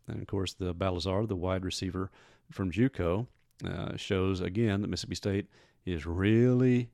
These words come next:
upgrading that wide receiver position. In fact, with every commitment I get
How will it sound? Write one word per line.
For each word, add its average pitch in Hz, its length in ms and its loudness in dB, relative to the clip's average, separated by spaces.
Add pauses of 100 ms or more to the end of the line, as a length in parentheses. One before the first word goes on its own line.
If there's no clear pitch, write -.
(220)
upgrading 107 520 0
that 107 120 -4
wide 107 240 0
receiver 101 360 -2
position. - 500 -8 (520)
In 95 140 -2
fact, 131 460 2 (260)
with 101 220 -2
every 131 260 4
commitment 117 580 -2
I 101 120 -2
get 98 400 -4